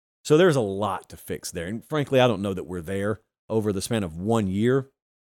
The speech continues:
They, they had three hundred and fourteen offensive yards per game last year.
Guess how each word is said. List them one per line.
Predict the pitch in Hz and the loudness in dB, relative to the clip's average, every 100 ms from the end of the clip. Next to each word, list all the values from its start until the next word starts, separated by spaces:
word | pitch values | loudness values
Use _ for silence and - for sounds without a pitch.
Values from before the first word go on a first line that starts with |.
| _ _ _ | _ _ _
They, | 135 165 | -2 -2
they | - 180 | 0 -4
had | 175 - | -4 0
three | 175 196 | 4 4
hundred | 165 170 | 4 0
and | 123 - | -2 -4
fourteen | - 151 139 - 123 101 80 - _ _ _ _ - | 0 2 2 -2 -2 -2 -6 -12 _ _ _ _ 0
offensive | 143 - 147 127 | 2 2 0 0
yards | 104 113 123 131 | 2 4 4 2
per | - 113 | -2 -8
game | 95 113 123 | -4 -2 -2
last | 127 131 - | -2 -2 -4
year. | 139 147 143 | -2 -2 -2